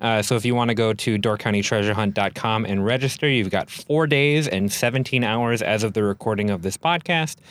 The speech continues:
So get on it, get down to the Door County Treasure Hunt, and do your best. Even if you don't place in the top five, you still get to go down to the fairgrounds and have awesome food.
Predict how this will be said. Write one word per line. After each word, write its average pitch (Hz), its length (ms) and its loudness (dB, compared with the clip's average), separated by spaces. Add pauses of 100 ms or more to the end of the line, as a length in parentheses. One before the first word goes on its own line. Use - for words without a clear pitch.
(220)
So 98 500 2 (260)
get 147 200 4
on 139 180 4
it, 165 180 2 (360)
get 131 140 2
down 135 180 4
to 131 60 4
the 120 100 0
Door 120 160 2
County 117 240 0
Treasure 113 260 0
Hunt, 117 300 -2 (420)
and 113 160 0
do 135 100 2
your 147 140 2
best. 147 340 2
Even 220 220 2
if 208 160 0
you 180 80 2
don't 165 520 -2
place 175 380 0
in 151 120 2
the 143 80 0
top 151 320 0
five, 180 340 2
you 123 100 4
still 131 200 0
get 117 140 0
to 120 60 -2
go 120 120 2
down 113 140 2
to 110 60 0
the 98 100 0
fairgrounds 110 600 0 (240)
and 104 140 0
have 95 400 0
awesome 113 340 0
food. 147 560 0